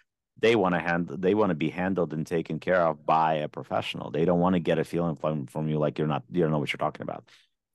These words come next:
For somebody that knows what they're talking about, they're willing to pay more.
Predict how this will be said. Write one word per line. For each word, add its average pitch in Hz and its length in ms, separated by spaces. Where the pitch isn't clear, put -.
For 98 100
somebody 107 320
that 90 240
knows 101 300
what 92 100
they're 82 140
talking 87 320
about, 120 240
they're 80 80
willing 90 320
to - 80
pay 67 160
more. 62 280